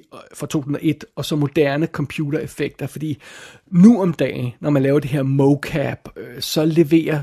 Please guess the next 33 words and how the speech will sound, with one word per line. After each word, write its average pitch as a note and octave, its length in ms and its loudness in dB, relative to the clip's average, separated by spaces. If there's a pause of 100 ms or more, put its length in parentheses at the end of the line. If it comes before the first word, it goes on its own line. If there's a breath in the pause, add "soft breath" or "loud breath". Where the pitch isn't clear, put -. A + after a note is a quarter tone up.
(100)
skuespillerne D#3+ 720 -2
jo C#3 240 -6 (100)
fantastisk - 1080 -6 (440 loud breath)
realistiske D3+ 720 -4
og - 140 -8
detaljerede D#3+ 720 -2
præstationer - 680 -6
til - 200 -10
animatorerne, C#3 800 -4
og C3+ 140 -6 (340 loud breath)
de D#3 60 -2
bliver D3+ 200 4
fanget E3 640 2
med C#3+ 100 0
high-res D3+ 720 -2
kameraer, C#3 600 -4
og - 220 -8
de - 40 -16
bliver C3+ 180 -4 (360 loud breath)
tracket D#3 580 0
i D3+ 60 2
hoved D#3 320 4
og D3 140 -2
røv, C#3+ 220 2
så E3 120 -6
man D3+ 140 -4
kan D3+ 120 -4
skabe D#3 400 -6 (220 loud breath)
fuldstændig F3 420 -2
præcise - 760 -6
genskabelser C#3+ 800 -4
af C#3+ 120 -8
deres C#3 360 -8